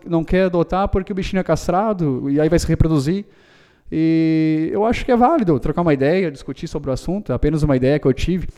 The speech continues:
Eu lembro que a vereadora Irma, esposa do vereador Guaraci, na, na, no mandato passado, ela fez uma, eu acho que era até um projeto de lei executivo,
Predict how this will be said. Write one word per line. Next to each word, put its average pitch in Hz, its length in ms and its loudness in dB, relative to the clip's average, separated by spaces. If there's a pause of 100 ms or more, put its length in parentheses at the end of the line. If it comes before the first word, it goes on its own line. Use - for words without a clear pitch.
Eu 160 60 0
lembro 196 200 0
que 190 60 -2
a 175 40 0
vereadora 165 760 4
Irma, 160 460 -2 (420)
esposa 147 360 -4
do 135 60 -6
vereador 139 260 -2
Guaraci, 135 340 -2
na, 131 240 2 (420)
na, 127 640 -2 (460)
no 156 80 -2
mandato 151 300 4
passado, 170 480 6
ela 185 140 6
fez 180 260 2
uma, 175 480 -2 (100)
eu 151 60 2
acho 160 120 -2
que - 60 -6
era 170 80 -4
até 185 120 -8
um - 20 -6
projeto 170 240 0
de 160 80 -4
lei 156 80 2
executivo, 175 640 -2